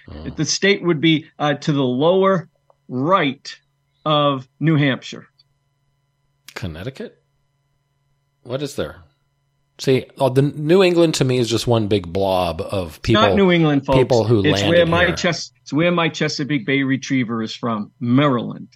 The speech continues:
Speaker 1: Hmm.
Speaker 2: I do not consider Maryland a subset, the topography of the United States.
Speaker 1: Maybe it was the
Speaker 2: There's no
Speaker 1: topography of the U S before eighteen hundred.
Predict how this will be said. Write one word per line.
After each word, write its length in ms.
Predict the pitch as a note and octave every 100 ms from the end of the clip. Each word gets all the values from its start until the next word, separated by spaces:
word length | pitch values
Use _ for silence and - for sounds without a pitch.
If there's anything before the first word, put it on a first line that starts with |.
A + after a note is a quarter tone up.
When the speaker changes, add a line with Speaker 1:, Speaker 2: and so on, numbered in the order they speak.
| _ -
Speaker 1:
Hmm. 60 | - D2+ - _ -
Speaker 2:
I 200 | G3 C#4
do 240 | G#3 A#3+
not 320 | G3+ G3+ G#3+ -
consider 480 | F3+ - G3+ F3+
Maryland 760 | D#3 D3 F#3+ F#3+ C#3 A#2+ A2+ A2 - _ D3+
a 460 | D3+ C#3 C3 B2 - _ _ _ _
subset, 1080 | - - - - G#3+ F#3 D#3+ - C#3 A#2 - - - _
the 80 | D#3
topography 920 | D#3+ - D3+ F#3 G3 D#3 C#3 B2+ A#2+
of 160 | - B2+
the 60 | C#3+
United 440 | C#3 D3+ D3+ B2
States. 400 | - - F3+ - -
Speaker 1:
Maybe 200 | C#3 G3
it 40 |
was 120 | D#3
the 80 | A#2
Speaker 2:
There's 180 | A#2 D#3+
no 60 | C3
Speaker 1:
topography 380 | C3+ C3 - B2+
of 60 |
the 80 | G#2
U 120 | G#2+
S 140 | G2+ -
before 440 | G#2+ - A#2+ G#2+ -
eighteen 400 | A2 - A2+ F2+
hundred. 480 | G#2 E2+ - -